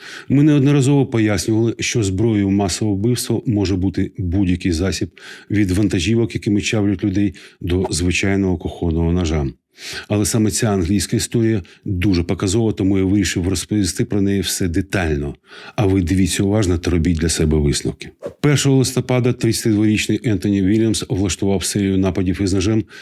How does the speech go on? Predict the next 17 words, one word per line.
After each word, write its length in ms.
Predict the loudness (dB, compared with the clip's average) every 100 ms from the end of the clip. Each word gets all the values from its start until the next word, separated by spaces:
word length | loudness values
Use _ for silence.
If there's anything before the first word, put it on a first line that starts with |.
| -8
що 200 | -4 -4
тривали 420 | -2 0 0 2
майже 360 | 2 0 0 0
добу. 340 | 0 0 -2 -4 -12 _ _ _ -20 -20 -20 -6
Почалося 460 | -2 2 2 2 -2
все 180 | 0
у 100 | 0
місті 340 | 2 2 0 -4
Пітерборо, 680 | -2 0 0 0 0 0 -2
де 200 | -2 0
він 160 | 0 0
поранив 480 | 0 0 0 -2 -6
чотирнадцятирічного 920 | -6 -2 -2 -2 -2 0 0 -2 -4
підлітка 460 | -2 -2 -2 -2 -6
у 200 | -4 -4
центрі 340 | -2 0 0
міста, 340 | 0 0 -4